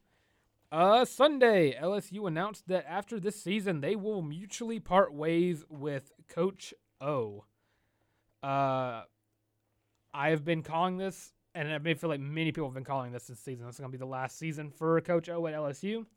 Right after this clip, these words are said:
which no one should be really, really be shocked by, uh, because, I mean, he's not,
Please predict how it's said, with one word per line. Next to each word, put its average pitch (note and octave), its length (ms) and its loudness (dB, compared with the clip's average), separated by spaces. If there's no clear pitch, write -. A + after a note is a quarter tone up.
which E3 240 2
no F#3 300 2
one F#3 120 4
should D#3+ 160 -6
be D3+ 120 -4
really, D3+ 180 -6
really D#3+ 220 -4
be C#3+ 100 -6
shocked C#3 360 -4
by, A2+ 320 -6
uh, C3 500 0
because, C3+ 420 -4
I C3 40 -14
mean, A#2 180 -16
he's D3+ 320 -2
not, C#3+ 320 2